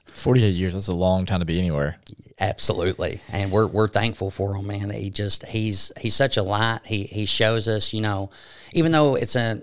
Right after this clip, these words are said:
Speaker 2: you know, the older generation, the newer generation, how it's mixing, you're learning how to evolve and do all these things. He teaches us,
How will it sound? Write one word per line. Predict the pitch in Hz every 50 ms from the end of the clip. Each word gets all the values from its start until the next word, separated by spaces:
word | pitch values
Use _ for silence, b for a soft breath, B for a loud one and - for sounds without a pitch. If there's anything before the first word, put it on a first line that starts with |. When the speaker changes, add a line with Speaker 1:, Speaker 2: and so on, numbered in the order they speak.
| - -
Speaker 2:
you | 120 120
know, | 113 107 104 98
the | 110 -
older | - 120 127 120 110
generation, | 107 113 117 113 107 110 113 113 107 - 113 110 107
the | 101 101
newer | 104 117 117 113 101
generation, | 101 110 110 107 107 107 110 107 - 107
how | 104 107 104 101
it's | 101 -
mixing, | 110 113 113 107 - - 113 107 107
you're | 98 107
learning | 104 107 107 107 104
how | 101 104
to | 101 101 101
evolve | 95 104 107 107 107 101
and | 101 101
do | 104 104
all | 104 104 104
these | 101 104 95
things. | - 113 107 107 104 -
He | - 113
teaches | - - 123 117 110 - 113 104
us, | - 104 98 92 - -